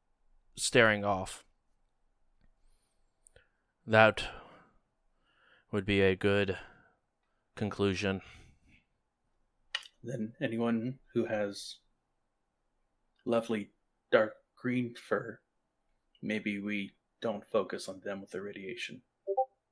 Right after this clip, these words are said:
Speaker 2: You all mentioned your strengths earlier, but if it could help us, maybe we should focus on the weaknesses and how to exploit those.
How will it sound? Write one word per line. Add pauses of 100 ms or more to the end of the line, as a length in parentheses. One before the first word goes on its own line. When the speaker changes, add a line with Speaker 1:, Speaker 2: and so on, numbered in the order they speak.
(3000)
Speaker 2:
You
all
mentioned (420)
your
strengths
earlier, (1080)
but (420)
if
it
could
help
us,
maybe (600)
we
should
focus
on (360)
the
weaknesses (320)
and
how
to
exploit
those.